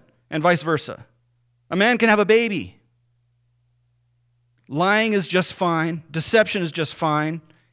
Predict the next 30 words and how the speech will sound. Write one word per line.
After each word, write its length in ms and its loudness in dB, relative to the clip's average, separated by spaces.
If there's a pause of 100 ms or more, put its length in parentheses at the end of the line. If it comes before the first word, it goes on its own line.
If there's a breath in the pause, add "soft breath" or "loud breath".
Hating 340 2
others 340 2
for 220 -6
any 220 -2
reason 280 -4
is 100 -6
just 220 -8
fine. 420 -6 (1080)
What 180 -10
is 120 -8
happening 420 -4
here? 260 -10 (1500)
The 120 -2
world 480 -2
has 320 -8
fallen 500 -4
for 300 -10
and 100 -6
been 100 -4
deceived 680 -10
by 100 -14
flattery. 600 -10 (1800)
The 60 -10
flattery 500 0
of 100 -2
others, 560 -4 (840)
as 140 -10
well 160 -2
as 80 -4
self-flattery. 800 -10